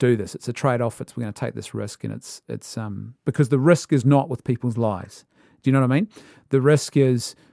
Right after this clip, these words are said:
uh, the risk is really in whether or not the strategy will work.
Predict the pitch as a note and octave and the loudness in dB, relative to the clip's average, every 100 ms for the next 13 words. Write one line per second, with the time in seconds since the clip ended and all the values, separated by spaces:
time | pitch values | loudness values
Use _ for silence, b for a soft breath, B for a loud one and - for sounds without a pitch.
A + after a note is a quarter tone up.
0 | b B2+ B2 B2 B2 B2+ D3+ - B2+ A2+ | b -8 -6 -4 0 2 2 2 -2 -2
1 | B2 B2+ C#3+ B2+ A#2+ B2 A2+ A2+ - - | -2 2 2 2 2 0 0 -4 -10 -4
2 | B2+ A#2 G2+ G2 - G#2 F2+ | -2 -2 -6 -10 -8 -8 -10